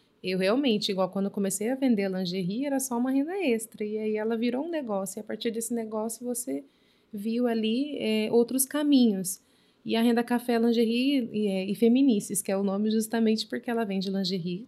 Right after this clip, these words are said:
para mulheres silhuetas de quarenta a cinquenta e dois. E as Feminices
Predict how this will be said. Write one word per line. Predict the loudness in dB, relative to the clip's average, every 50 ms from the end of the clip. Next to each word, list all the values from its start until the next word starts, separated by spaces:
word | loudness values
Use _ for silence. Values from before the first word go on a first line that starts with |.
| _ _ _
para | -8 -6 -4 -4
mulheres | -2 -2 -2 -2 -4 -4 -6 -6
silhuetas | -8 -6 -6 -4 -4 -4 -4 -4 -6 -6
de | -6
quarenta | -6 -6 -6 -4 -4 -4 -4 -6 -6 -6
a |
cinquenta | -6 -6 -6 -8 -10 -10 -10 -10
e | -10
dois. | -8 -6 -6 -6 -6 -6 -8 -8 -6
E | -4 -4
as | -4 -4 -4
Feminices | -4 -4 -2 -2 -2 -2 -2 -2 -2 -4 -4 -6 -6 -6 -8 -8